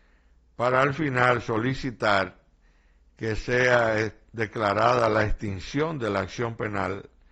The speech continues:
o que se pueda pronunciar, eh, un tribunal respecto de la prescripción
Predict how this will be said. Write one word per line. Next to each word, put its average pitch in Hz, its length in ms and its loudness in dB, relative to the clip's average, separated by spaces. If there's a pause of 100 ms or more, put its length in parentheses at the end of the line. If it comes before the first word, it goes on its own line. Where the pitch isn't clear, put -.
(480)
o 110 200 -8
que 110 120 -6
se 107 280 -4
pueda 117 520 -2
pronunciar, 113 880 -4 (520)
eh, 104 240 -6
un 113 180 -6
tribunal 110 600 -2
respecto 101 840 -6 (540)
de 101 280 -6
la 98 180 -2
prescripción 107 1000 -6